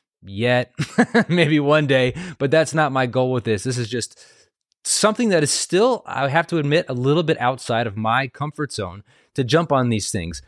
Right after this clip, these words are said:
Man, if you went back and listened to my first few episodes, I mean, that was like level half. <laughs> That wasn't even like level one. It was so bad. I remembered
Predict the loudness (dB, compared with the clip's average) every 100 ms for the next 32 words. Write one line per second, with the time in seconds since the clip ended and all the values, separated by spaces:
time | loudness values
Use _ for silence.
0 | _ 0 2 4 4 4 4 4 4 2
1 | -4 -4 -2 0 0 0 0 0 0 -2
2 | -2 0 0 0 0 0 2 0 -2 -6
3 | _ _ _ -20 _ 2 4 2 0 -2
4 | -2 -2 0 2 2 -2 -6 -20 -20 _
5 | _ -20 -18 -8 -2 2 2 0 -10 -20
6 | -12 -4 -2 0 2 2 0 0 0 -2
7 | 0 0 0 0 0 2 0 0 0 2
8 | 2 2 2 -2 -16 -16 -2 0 0 -4
9 | -18 -20 _ -2 2 4 4 2 -2